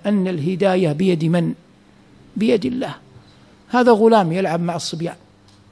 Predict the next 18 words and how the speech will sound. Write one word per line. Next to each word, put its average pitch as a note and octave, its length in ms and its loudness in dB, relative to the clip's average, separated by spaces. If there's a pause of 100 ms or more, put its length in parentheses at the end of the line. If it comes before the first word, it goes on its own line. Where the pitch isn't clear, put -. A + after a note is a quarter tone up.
(580)
ويسمع G3 420 2
بالمؤمنين G3 600 0
ولا B3 200 2
يعرف G#3+ 280 -2
ما G#3 100 2
الإيمان، F#3+ 360 -2 (760)
ويسمع G#3+ 500 2
بالنبي A#3 540 4
ولا B3+ 220 4
يعرف B3 360 2
قدر A#3+ 260 2
النبي، A#3 360 4 (800)
ثم C4+ 260 4
أخذ C4 380 2
يسخر A#3 520 4
من C#4 200 4
الآذان C4+ 600 4
فحاكاه. C4 600 0